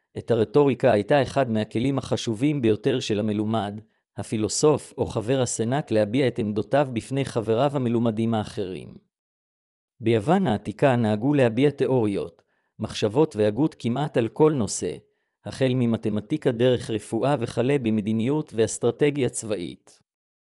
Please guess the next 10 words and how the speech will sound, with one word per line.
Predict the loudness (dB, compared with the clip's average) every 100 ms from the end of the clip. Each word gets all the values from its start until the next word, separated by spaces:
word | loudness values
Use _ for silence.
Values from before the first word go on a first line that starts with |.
| _ _ _ _ _
בסנאט | -8 -4 0 0 2
נהגו | 0 0 0 2
לנהל | 2 2 0 0
דיונים | 0 0 0 0
מעמיקים | 0 0 -2 -4 -4
שחלקם | -4 -4 -4 0 0 0 2
תועדו | 2 4 2
וממשיכים | 2 0 -2 -6 -4 -2
להשפיע | 0 -2 -2 0 2
עלינו | 2 0 -2 -6